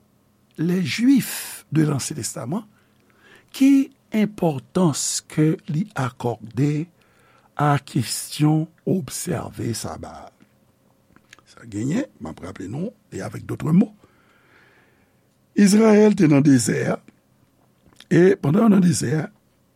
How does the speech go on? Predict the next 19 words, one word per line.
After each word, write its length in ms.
yo 220
kenbe 300
yon 180
nèg 320
ki 220
ap 180
ranmase 640
bwa 380
le 140
jou 200
di 120
sabat. 340
Ou 140
a 40
mande 280
sa, 160
sa 160
vle 160
di. 100